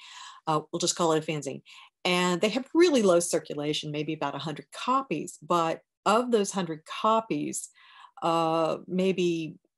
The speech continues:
a dozen or so would go to professionals at the comic book companies. And Keith Giffen was one of the people who got the zine. And he saw my work in it. And this Elements, uh,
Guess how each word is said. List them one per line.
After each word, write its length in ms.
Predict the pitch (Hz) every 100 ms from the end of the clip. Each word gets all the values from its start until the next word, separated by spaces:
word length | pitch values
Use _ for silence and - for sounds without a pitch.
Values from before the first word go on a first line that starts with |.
| _
a 60 | 165
dozen 340 | 165 160 165
or 80 | 156
so 380 | 151 - 143 -
would 360 | 151 165 160
go 320 | 156 160 156 160
to 540 | 156 - 143 147 143 143
professionals 1000 | 196 - 269 302 - 175 139 - - -
at 440 | 147 147 147 151 - - -
the 160 | 156
comic 380 | 160 - 226 226
book 160 | - -
companies. 580 | 151 - 151 143 - - - - - _
And 200 | 190 185
Keith 280 | - 233 -
Giffen 480 | 175 170 160 151 151 _ -
was 280 | - 160 -
one 160 | 160 147
of 100 | 143
the 80 |
people 480 | 151 - 151 151 143
who 140 | 143 151
got 320 | 151 135 139
the 60 | -
zine. 540 | 135 156 147 143 143 156 _ - - - _ -
And 120 | 202
he 160 | 185 226
saw 400 | - - 175 175
my 180 | 185
work 340 | 202 208 339 -
in 100 | 160
it. 220 | - - _
And 400 | 180 175 170 165 - -
this 680 | - 160 170 180 170 - -
Elements, 760 | 170 190 196 156 - - - - -
uh, 260 | 160 151